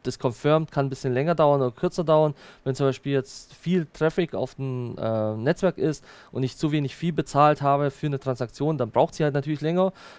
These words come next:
Deswegen habt ihr ja bei der, bei dem, beim Senden, also beim Senden so einen Anhaltspunkt, fünf Minuten braucht es, um das, durchs Netzwerk zu kommen. Wenn ich halt jetzt ein paar, äh, also ich finde es ganz gut gemacht hier, wenn ich hier ein bisschen mehr Chia senden würde,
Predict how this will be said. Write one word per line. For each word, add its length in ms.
Deswegen 240
habt 160
ihr 60
ja 100
bei 160
der, 420
bei 120
dem, 260
beim 160
Senden, 680
also 180
beim 160
Senden 640
so 180
einen 180
Anhaltspunkt, 800
fünf 260
Minuten 380
braucht 320
es, 100
um 120
das, 180
durchs 300
Netzwerk 320
zu 100
kommen. 320
Wenn 140
ich 120
halt 140
jetzt 160
ein 80
paar, 520
äh, 60
also 800
ich 120
finde 160
es 80
ganz 180
gut 220
gemacht 320
hier, 200
wenn 80
ich 80
hier 80
ein 40
bisschen 220
mehr 160
Chia 300
senden 320
würde, 260